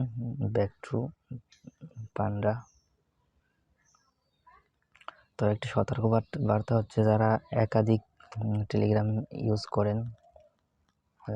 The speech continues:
আমাদের মতো এই পাশে, তারা কিন্তু একই যে, একই অ্যাপস থেকে কয়েকটা log in করবেন, মানে কয়েকটা ওয়ালেট অ্যাড করতে যাবেন না। প্রয়োজনে মাল্টি স্পেস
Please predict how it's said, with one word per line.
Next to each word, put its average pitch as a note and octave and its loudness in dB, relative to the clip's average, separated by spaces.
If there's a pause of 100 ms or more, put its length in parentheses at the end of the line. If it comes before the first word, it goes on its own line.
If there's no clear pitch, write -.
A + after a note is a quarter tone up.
(160)
আমাদের G2+ 0
মতো G2+ 0
এই G2+ 4
পাশে, - -4 (500)
তারা G2+ 4
কিন্তু G#2 2
একই G#2+ 6
যে, G#2+ 4 (220)
একই A2 2
অ্যাপস A2 4
থেকে - 2 (580)
কয়েকটা G2+ 2
log G2+ 4
in G2+ -2
করবেন, G2+ 0 (160)
মানে G2+ -2
কয়েকটা G2+ 2
ওয়ালেট G#2 4
অ্যাড G#2+ 2
করতে - -2
যাবেন G2+ 2
না। A2+ -4 (720)
প্রয়োজনে G#2 4
মাল্টি G#2 2
স্পেস - -4